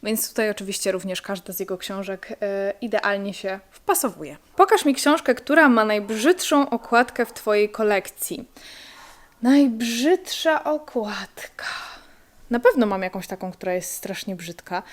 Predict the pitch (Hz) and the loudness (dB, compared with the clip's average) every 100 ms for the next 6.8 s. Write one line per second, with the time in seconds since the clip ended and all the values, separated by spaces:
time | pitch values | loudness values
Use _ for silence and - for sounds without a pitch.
0 | - - - 240 330 349 330 320 254 262 | -16 -14 2 8 8 8 4 4 4 6
1 | 269 247 302 - 277 254 247 254 240 247 | 6 6 2 -2 -4 0 0 0 0 0
2 | 247 214 - 196 190 196 240 - _ - | 0 -4 -2 -2 -2 -4 -4 -10 _ -4
3 | 262 226 226 214 - 226 220 - 214 214 | 0 0 -2 -4 -4 -2 -2 -8 -6 -4
4 | 214 202 196 - 202 - 180 175 170 160 | -4 -6 -8 -12 -12 -10 -12 -10 -12 -10
5 | 175 214 - - 202 202 185 202 190 - | -8 -10 -10 -10 -10 -10 -12 -12 -12 -12
6 | 220 202 - 196 185 - - 208 | -14 -14 -14 -14 -14 -14 -10 -10